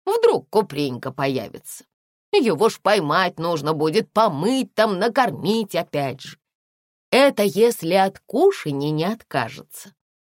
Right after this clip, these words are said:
А коли откажется, так силой накормить. Бабушка Зоя за порог, а Купринка тут как тут и выйдет. Опять разминутся, не свидятся.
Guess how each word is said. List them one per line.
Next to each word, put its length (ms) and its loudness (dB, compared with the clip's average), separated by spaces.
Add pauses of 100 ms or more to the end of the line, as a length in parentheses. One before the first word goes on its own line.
(400)
А 120 -2
коли 280 -4
откажется, 840 -8 (420)
так 200 0
силой 520 0
накормить. 760 -8 (340)
Бабушка 680 -2
Зоя 360 0
за 180 -6
порог, 560 -6 (380)
а 240 2
Купринка 1120 2 (120)
тут 340 2
как 420 -2
тут 260 2
и 80 0
выйдет. 760 -2 (600)
Опять 480 0
разминутся, 840 -2 (300)
не 200 0
свидятся. 840 -6